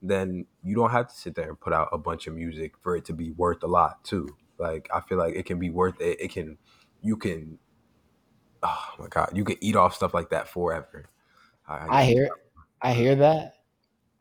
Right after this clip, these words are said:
Speaker 2: I hear that, but then I would, uh, my follow-up to that would be, what rapper in this era is releasing albums at a cadence like that?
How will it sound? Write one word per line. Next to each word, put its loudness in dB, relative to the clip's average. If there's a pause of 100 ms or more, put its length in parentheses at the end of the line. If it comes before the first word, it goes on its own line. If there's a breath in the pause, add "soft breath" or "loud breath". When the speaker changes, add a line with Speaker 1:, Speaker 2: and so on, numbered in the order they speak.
(120)
Speaker 2:
I 4
hear 8
that, 8
but 2
then 6
I 8
would, 2 (140)
uh, 0
my 6
follow-up 8
to -4
that 2
would -2
be, -4 (260 soft breath)
what 6 (340)
rapper 2
in -2
this 2
era 0
is -4
releasing -2
albums -2
at -4
a -4
cadence -2
like -4
that? -6